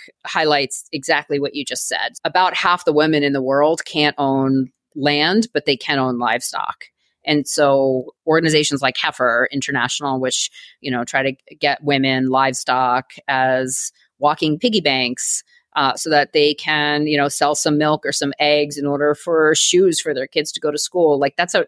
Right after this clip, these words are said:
that's a real reality. Just because you think you should be vegan, it, it, it, it's not okay to be pushing that agenda on other cultures.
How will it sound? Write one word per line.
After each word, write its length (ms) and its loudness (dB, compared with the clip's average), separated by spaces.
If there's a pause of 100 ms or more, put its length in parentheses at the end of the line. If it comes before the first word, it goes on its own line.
that's 160 -2
a 180 -2
real 200 2
reality. 640 -2 (480)
Just 220 -2
because 580 0
you 260 4
think 280 -4
you 100 0
should 160 -2
be 100 -2
vegan, 340 2
it, 140 -4 (100)
it, 200 0 (160)
it, 300 0
it's 180 -2
not 560 2
okay 540 -2
to 60 -10
be 100 -4
pushing 400 -4
that 180 -4
agenda 420 -4
on 220 -4
other 420 -2
cultures. 760 -2